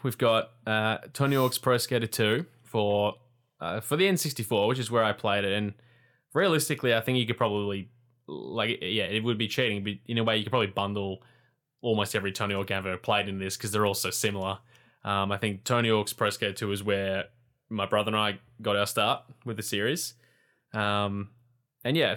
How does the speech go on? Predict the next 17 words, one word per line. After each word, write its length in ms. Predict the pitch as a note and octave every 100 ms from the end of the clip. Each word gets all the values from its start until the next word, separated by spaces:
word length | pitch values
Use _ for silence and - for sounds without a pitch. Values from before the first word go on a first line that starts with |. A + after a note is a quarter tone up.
| -
there's, 140 | C3
it's 240 | C3 C3+ -
more 280 | E3 F3 E3
than 180 | C#3
just 260 | A#2 - -
the 100 | A2
skating 420 | - - A#2 A2+ G#2
aspect. 340 | G2 G2 G2
Obviously, 260 | B2+ A#2+ A2+
the 80 | G#2
skating's 420 | - G#2+ G#2+ G#2
very 200 | G#2+ G2
fun 300 | - G2+ G2+
and 100 | G2+
arcadey 580 | G2 G2+ G2+ G2+ G#2 G2
and, 140 | F#2+ - _ _ _ _ _ G#2
um, 460 | G2 F#2+ F#2+ F#2